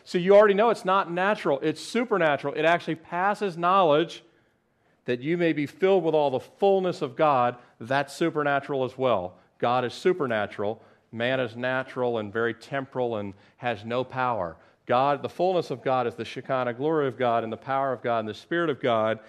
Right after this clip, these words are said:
and that you would understand, who can actually understand the depth and width and love of Je-, Jesus Christ? Only the mind of Christ. Supernatural again. So Paul is telling Ephesians, "You were designed to have a supernatural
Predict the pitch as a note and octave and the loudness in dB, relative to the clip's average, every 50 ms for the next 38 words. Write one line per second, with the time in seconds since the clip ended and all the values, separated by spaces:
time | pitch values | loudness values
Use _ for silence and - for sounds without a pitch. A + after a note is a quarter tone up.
0 | - - - - _ _ - A#2+ C3 C3+ B2+ D3 D3 D3 D#3+ E3+ F#3 E3+ E3 F3 | -20 -20 -20 -20 _ _ -4 -2 -2 0 0 -2 -2 0 2 2 4 6 6 4
1 | F#3+ F#3 F3 - - F#3 E3+ C#3+ A3 F4+ F4+ E4 C4 A#3 A3 A3 - - G3+ G3+ | 4 2 0 0 -2 -2 0 4 4 4 4 4 4 4 4 2 2 0 0 0
2 | G3 F#3 - - F3+ E3+ D3+ B2+ A2 A#2 D#3+ F3+ F#3+ - - D#3+ D3+ C#3+ E3 E3+ | 0 0 -2 -2 -2 -2 -2 -4 -2 0 0 0 0 0 -4 -8 -4 -2 -2 -2
3 | E3+ - C#3+ C3+ C3 C#3 D3+ D3+ C#3 C3 A#2+ A#2 - D3 D3 D3 C#3 C3 C#3+ D3 | -2 -4 -6 0 2 4 4 4 4 0 -6 -8 -6 -4 -4 -4 -4 -4 -4 -4
4 | C#3 C3 - - - F3 D#3 C3 A#2+ - - - _ _ _ _ - D#3 E3 E3 | -4 -6 -4 -2 0 2 2 2 0 -2 -10 -20 _ _ _ _ 4 6 6 6
5 | E3+ D#3 D3+ D3 D3 C#3+ C#3+ C#3+ C#3+ C3 - - G#3+ A3+ F3 B2+ - - - _ | 4 2 0 2 2 2 2 0 -2 -4 -4 -4 -2 -2 -2 -4 -8 -10 -18 _
6 | _ - - - E3 D3+ - C3+ B2+ C3+ C3+ C#3 - - A#2+ G#2+ G2+ F#2 F#2+ F#2 | _ -18 -10 -8 -8 -6 -6 -6 -6 -6 -6 -8 -6 -6 -6 -6 -6 -6 -8 -10
7 | E2+ D#2+ D2+ _ _ _ _ _ _ _ _ _ _ - F#3+ F#3 - - F#3+ G3+ | -10 -12 -14 _ _ _ _ _ _ _ _ _ _ 2 2 2 4 6 8 10
8 | A3 A#3+ A#3+ A3+ G3+ - - - G3+ G3+ F#3+ F#3 F3 E3+ E3 - - G3+ A3 A#3 | 10 10 10 8 6 4 2 4 6 6 6 6 4 4 0 0 0 0 0 0
9 | G#3 D#3+ F3 D#3+ D3+ - - - - _ _ - D3+ E3+ G#3 A3+ A#3+ A#3+ B3 B3 | 0 0 0 0 0 -4 -10 -18 -20 _ _ -8 -2 0 2 2 2 2 2 0
10 | A#3 A#3 - - - - - _ _ _ _ _ - D#3+ F3 E3+ D3 E3 D#3 C#3 | -4 -6 -10 -18 -20 -20 -20 _ _ _ _ _ 0 2 2 2 2 0 -2 0
11 | B2 F3 F3+ F#3 G#3 G#3 F#3+ D#3+ C#3 B2 A#2+ B2+ C#3 D#3+ D#3 - - - - - | 2 4 4 4 4 4 2 2 2 0 -2 -2 -4 -4 -6 -10 -18 -20 -20 -20
12 | - - _ _ _ _ - - F3+ F3 D#3+ E3 D3+ D3+ C#3 - - - - A3+ | -20 -20 _ _ _ _ -6 0 2 4 6 6 4 4 0 -4 -6 -4 -4 -2
13 | A#3 - G3+ F#3+ E3 D#3 D#3+ E3 E3+ F3 E3+ - - E3 D3+ D3 C#3+ - | -2 0 0 0 0 0 0 0 0 0 -2 -4 -2 0 0 0 0 -2